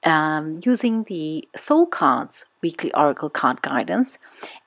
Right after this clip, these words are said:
And it is a little bit br-, grainy, unfortunately, because, uh, the sun is set and I have a problem with electricity at the moment. Uh, so yeah, it's just lots of Mercury retrograde issues, so please bear with that. And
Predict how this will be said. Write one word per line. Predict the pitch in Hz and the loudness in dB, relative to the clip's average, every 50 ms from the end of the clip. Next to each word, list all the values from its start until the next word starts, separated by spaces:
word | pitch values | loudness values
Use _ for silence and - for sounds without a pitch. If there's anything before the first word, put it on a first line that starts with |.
| _ - | _ -2
And | 165 165 170 165 165 - - | 0 0 2 0 -2 2 4
it | 202 233 208 | 6 6 8
is | 233 - 285 262 | 8 6 8 8
a | - 359 | 8 8
little | 359 370 381 | 8 8 8
bit | 349 370 311 277 - | 6 6 4 2 0
br-, | - 175 - - 175 | 0 0 0 0 -2
grainy, | - - 180 175 185 196 208 226 233 240 240 233 | 2 4 6 6 6 6 4 6 6 6 6 6
unfortunately, | - - 170 - - 208 208 - - 233 226 233 233 233 | 4 2 2 2 2 2 4 4 2 2 2 4 2 2
because, | 220 - 185 - - - 185 165 160 151 156 - - - | 0 -2 -4 -6 0 2 4 4 4 2 -2 -6 -8 -4
uh, | 156 160 156 156 | -2 -2 -2 -2
the | 151 165 | -2 -4
sun | - - - 233 226 | -2 0 2 2 2
is | 214 - | 2 0
set | - - - - 165 170 - - - | -2 0 4 4 4 4 2 -2 -4
and | - 143 143 151 156 147 - - - | -2 -2 -2 -2 -4 -6 -10 -12 -8
I | - - | -8 -6
have | - - - 190 170 - | -4 -4 -4 -4 -4 0
a | |
problem | - - 196 165 165 | 6 8 8 8 8
with | 156 156 - | 4 2 4
electricity | 165 165 175 175 - - 220 - 233 185 170 160 | 6 6 6 6 6 4 4 6 6 8 8 6
at | 156 151 | 6 4
the | 160 | 2
moment. | 151 151 147 156 202 226 - - - - - - - - - - _ _ _ | 2 2 2 2 2 0 -2 -4 -12 -14 -14 -14 -16 -20 -20 -20 _ _ _
Uh, | - 208 202 196 190 196 196 185 | 6 8 8 10 10 8 8 6
so | 175 - - - 202 190 | 6 4 6 6 6 6
yeah, | 180 190 202 180 139 143 127 120 | 8 8 10 10 10 8 6 4
it's | 151 - - | 2 -2 -4
just | 190 185 - - | -4 -4 -2 0
lots | 175 165 165 165 - | 0 0 0 0 0
of | - 185 - - | 0 0 0 0
Mercury | - 170 180 185 185 - - 220 196 180 156 | 0 2 4 2 2 2 2 0 0 0 2
retrograde | 160 175 180 170 - 180 151 - 170 156 151 151 160 156 - - - - - - - - - _ _ | 2 2 2 2 -2 -4 0 2 2 4 4 2 0 -4 -8 -12 -20 -20 -20 -20 -20 -20 -20 _ _
issues, | - 202 - - 262 285 294 - | 2 2 4 4 4 4 2 2
so | - - 240 220 | 4 4 4 4
please | - - - - 277 262 240 | 4 0 -2 0 2 2 4
bear | - - 240 247 247 | 8 8 10 10 10
with | 247 226 | 8 8
that. | - 254 - 214 - - - - - _ _ _ _ | 8 6 6 4 2 -6 -18 -18 -20 _ _ _ _
And | - 214 214 214 214 214 214 214 - | 4 6 6 6 6 4 2 0 -2